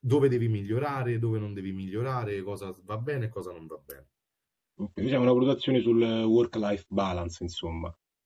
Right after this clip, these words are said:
Speaker 2: diciamo. <laughs> Vabbè, dai,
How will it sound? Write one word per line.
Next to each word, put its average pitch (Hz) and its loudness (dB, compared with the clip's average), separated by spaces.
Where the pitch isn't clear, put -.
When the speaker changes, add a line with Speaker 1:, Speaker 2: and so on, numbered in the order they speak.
Speaker 2:
diciamo. 82 -2
<laughs> - -8
Vabbè, 190 6
dai, - 6